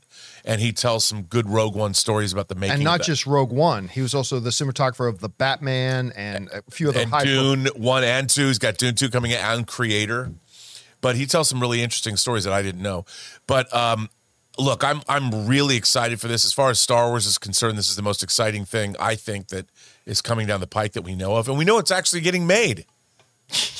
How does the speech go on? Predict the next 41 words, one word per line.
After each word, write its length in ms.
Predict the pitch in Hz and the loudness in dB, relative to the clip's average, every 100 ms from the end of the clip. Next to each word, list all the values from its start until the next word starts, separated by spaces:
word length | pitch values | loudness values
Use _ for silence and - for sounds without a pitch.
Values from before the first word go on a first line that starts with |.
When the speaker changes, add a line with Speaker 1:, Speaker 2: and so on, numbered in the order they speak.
| - - | -4 2
Speaker 2:
Yeah, 320 | 269 240 196 | 2 2 0
this 200 | 285 262 | 0 -2
is 120 | 233 | -2
actually 440 | 214 226 226 226 214 | 0 0 0 0 2
happening. 720 | 180 202 208 165 120 202 196 | 2 2 0 -2 -2 -6 -8
Speaker 1:
<laughs> 60 | 180 | -2
You 160 | 123 135 | 2 4
know? 340 | 147 202 208 | 6 6 4
Speaker 2:
No 160 | 170 240 | 4 4
question 440 | - 254 240 220 | 4 2 4 2
marks 280 | 190 170 139 | 4 4 4
like 160 | 170 165 | 2 2
this 140 | 165 | 0
supposed 500 | - 160 185 170 170 | 0 2 4 4 2
Rey 440 | 139 170 170 156 127 - | 4 4 6 2 0 -2
movie 340 | 156 151 139 | 0 2 2
or 160 | 131 131 | 0 0
wh-, 260 | 120 135 | -2 0
whatever. 460 | 139 151 147 135 120 | 2 6 6 4 2
It's, 180 | 120 - | 0 -4
it's 160 | 151 - | -4 2
gonna 140 | 190 | 4
be 100 | 185 | 4
interesting 420 | 170 165 151 151 | 4 2 2 0
to 60 | 131 | 0
see. 200 | - 131 | 0 2
I'm 360 | 151 180 165 131 | 4 4 2 0
super, 440 | - 180 165 139 | 0 2 2 0
super 300 | - 139 117 | -2 -4 -4
excited 400 | 110 - 120 104 | -4 -2 0 -2
for 80 | 110 | -6
this. 280 | 98 90 - _ _ - - - - - - | -6 -8 -10 _ _ -20 -20 -20 -20 -10 0
All 80 | 240 | 2
right, 100 | 190 | 4
guys, 240 | 226 190 | 2 4
listen. 300 | 208 - 98 - _ _ _ _ - | 2 2 -2 -12 _ _ _ _ 2
We 140 | 349 | 4
still 220 | 403 403 | 6 4
gotta 240 | 240 277 220 | 4 2 2
talk 280 | 220 220 190 | 2 2 4
about 400 | 190 190 185 | 6 6 4